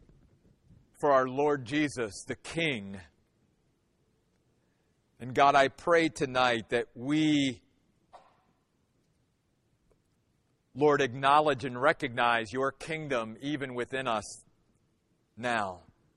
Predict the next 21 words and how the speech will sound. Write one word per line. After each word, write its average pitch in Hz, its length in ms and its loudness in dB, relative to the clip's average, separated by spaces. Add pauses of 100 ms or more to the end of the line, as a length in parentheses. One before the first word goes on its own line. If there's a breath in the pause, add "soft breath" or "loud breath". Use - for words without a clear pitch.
(1500)
That - 180 -20
Jesus, 147 600 -2
you 147 180 -2
came 156 420 -4
not 139 240 0
just 143 220 -6
to 123 100 -8
save 127 680 -4
and 113 160 -6
deliver 139 480 0
us 123 160 6 (100)
from 113 160 -10
sin 110 640 -4 (2750)
and 107 100 -14
to 113 80 -6
set 160 260 2
us 143 220 4
on 131 520 -2 (180)
the 120 100 0
right 143 380 2
path, 139 480 4